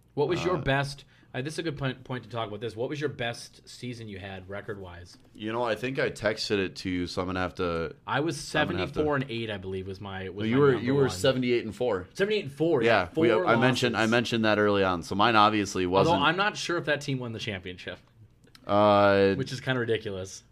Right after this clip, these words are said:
Speaker 1: Oh, and this is,
Speaker 2: yeah,
Speaker 1: so this
Speaker 2: you
Speaker 1: is
Speaker 2: did,
Speaker 1: one
Speaker 2: you
Speaker 1: thing.
Speaker 2: did, you did win that, that
Speaker 1: So
Speaker 2: championship. That was
Speaker 1: that,
Speaker 2: eighteen.
Speaker 1: our young guy, we talked about how amazing he is. He won sixth man of the year. So he's the sixth man, uh, fifteen point seven boards, four
Speaker 2: God, so
Speaker 1: assists
Speaker 2: he's,
Speaker 1: per game.
Speaker 2: he's starting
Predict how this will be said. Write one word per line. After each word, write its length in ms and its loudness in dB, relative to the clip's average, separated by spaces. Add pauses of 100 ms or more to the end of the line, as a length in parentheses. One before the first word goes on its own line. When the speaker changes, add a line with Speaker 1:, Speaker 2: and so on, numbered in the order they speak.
(360)
Speaker 1:
Oh, 100 0
and 160 -6
this 140 -4
is, 180 -6 (100)
Speaker 2:
yeah, 200 8
Speaker 1:
so 60 10
this 60 6
Speaker 2:
you 60 8
Speaker 1:
is 60 4
Speaker 2:
did, 100 10
Speaker 1:
one 80 4
Speaker 2:
you 80 8
Speaker 1:
thing. 60 6
Speaker 2:
did, 240 10
you 100 8
did 220 8
win 160 6
that, 300 2
that 100 4
Speaker 1:
So 80 6
Speaker 2:
championship. 540 -2
That 120 6
was 140 6
Speaker 1:
that, 60 2
Speaker 2:
eighteen. 380 -2
Speaker 1:
our 120 2
young 500 -2
guy, 280 -2
we 120 -4
talked 240 -2
about 120 -2
how 100 -4
amazing 500 -6
he 180 -4
is. 160 -2
He 60 -8
won 160 -6
sixth 300 -8
man 180 -2
of 80 -6
the 60 -10
year. 360 -6 (320)
So 140 -2
he's 240 -2
the 100 -8
sixth 380 -8
man, 380 -6 (300)
uh, 240 -6
fifteen 440 -6
point 280 -4
seven 320 -2
boards, 340 -4
four 300 -2
Speaker 2:
God, 80 0
so 100 0
Speaker 1:
assists 180 2
Speaker 2:
he's, 140 2
Speaker 1:
per 80 -2
game. 240 -2
Speaker 2:
he's 140 -2
starting 680 -2